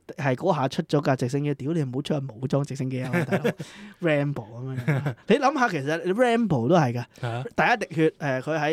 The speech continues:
Speaker 1: 越南，你諗吓嗰啲軍閥，哇，勁到啊，
Speaker 2: <laughs> 唉。
Speaker 1: 係咪先？噉啊，再講啦，即係呢度扯得遠咗。
Speaker 2: 嗯。
Speaker 1: 即係喺，我係，我係，我覺得呢套戲係好值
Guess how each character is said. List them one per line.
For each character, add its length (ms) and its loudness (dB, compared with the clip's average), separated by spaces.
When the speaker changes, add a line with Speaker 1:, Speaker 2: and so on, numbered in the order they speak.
Speaker 1:
越 140 -4
南， 280 -10
你 100 -6
諗 120 2
吓 140 6
嗰 200 0
啲 100 6
軍 280 2
閥， 380 -6
哇， 140 4
勁 480 -4
到 120 -6
啊， 300 -4
Speaker 2:
<laughs> 480 -10
唉。 20 -
Speaker 1:
係 140 6
咪 120 4
先？ 200 4
噉 160 2
啊， 100 6
再 120 2
講 240 0
啦， 300 2
即 100 0
係 80 2
呢 100 0
度 100 0
扯 180 -6
得 120 2
遠 280 -4
咗。 140 -6
Speaker 2:
嗯。 240 -8
Speaker 1:
即 100 2
係 60 4
喺， 340 2
我 200 2
係， 280 0
我 140 4
係， 260 6
我 100 4
覺 120 4
得 100 2
呢 140 -2
套 180 4
戲 60 2
係 260 -2
好 240 -2
值 160 -6